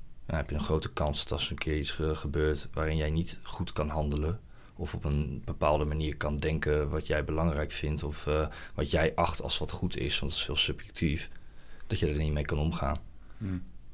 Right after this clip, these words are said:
Speaker 1: Je bent wel een deel van wat alles is. En als jij dat kan internaliseren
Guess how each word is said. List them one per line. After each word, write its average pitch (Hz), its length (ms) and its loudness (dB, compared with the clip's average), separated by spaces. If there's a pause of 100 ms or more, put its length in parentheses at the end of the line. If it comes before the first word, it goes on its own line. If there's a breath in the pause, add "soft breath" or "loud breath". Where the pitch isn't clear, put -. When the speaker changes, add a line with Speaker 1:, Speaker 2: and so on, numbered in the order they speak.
(320)
Speaker 1:
Je - 80 -4
bent 78 160 2
wel 78 100 0
een 76 100 2
deel 80 180 6
van 78 140 0
wat 71 160 2
alles 87 320 6
is. 73 320 0
En - 60 -4
als 85 120 2
jij 78 100 2
dat 76 120 0
kan 78 200 0
internaliseren 78 1080 4